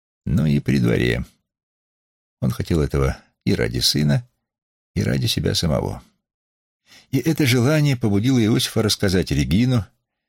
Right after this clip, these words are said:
в чьей дружбе он не сомневался, больше того, что требовалось обстоятельствами. «Я чувствую», — объяснял он, — «что привязан к моему Матафию сильнее, чем к остальным детям.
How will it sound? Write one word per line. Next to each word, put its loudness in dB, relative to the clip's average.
в -10
чьей 0
дружбе 2
он 2
не 2
сомневался, 0
больше 0
того, 0
что -4
требовалось -2
обстоятельствами. -6
«Я 0
чувствую», — -2
объяснял -2
он, — -2
«что -8
привязан 0
к -14
моему 2
Матафию 0
сильнее, 0
чем -4
к -6
остальным -2
детям. -6